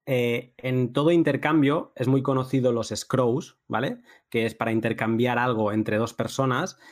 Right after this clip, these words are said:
y lo que haces es como yo pongo, como no me fío del tercero, de a quien se lo quiero enviar y ese tercero me tiene que enviar dinero, por ejemplo, eh, pues yo lo pongo en un tercero que es como un árbitro, un intermediario, eh, él deposita el dinero en el intermediario,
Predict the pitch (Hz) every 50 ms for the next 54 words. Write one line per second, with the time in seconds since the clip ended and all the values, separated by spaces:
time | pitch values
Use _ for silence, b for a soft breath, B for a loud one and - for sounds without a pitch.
0 | B B B _ - 131 117 120 117 120 - 120 117 117 120 - 139 131 139 127
1 | 120 - - 127 117 113 113 110 107 107 123 131 127 - 143 143 139 135 127 120
2 | 107 101 92 - 117 117 120 131 143 139 139 - 156 143 131 131 127 117 110 -
3 | 110 107 - - 131 123 123 - 120 120 113 107 - 113 104 101 - 110 104 101
4 | - 127 123 117 117 113 117 123 120 117 117 117 - - 107 110 113 - 123 117
5 | - 110 - - 117 113 107 - 113 113 117 110 110 113 110 107 107 104 113 120
6 | 113 110 131 - _ - 98 - 123 123 120 - 113 139 B B B B B B
7 | B B B _ - 120 120 120 117 113 110 - 117 113 113 107 - - 113 104
8 | 107 113 127 131 131 127 131 139 139 139 123 110 104 95 98 107 120 123 117 117
9 | 110 - - 107 - - 139 139 143 165 156 - 117 - - 117 113 110 107 110
10 | 120 127 135 139 135 139 139 - 180 147 123 120 117 117 120 113 117 117 113 123
11 | 139 147 151 160 180 226 311 b b b b b b b b b b - 127 120
12 | 120 131 - - 156 147 135 120 113 123 120 - 117 - - 156 139 - 123 101
13 | - - - 117 113 107 113 117 123 127 131 131 127 127 127 131 127 131 127 131
14 | 131 135 135 151 156 160 165 180 202 247 320 -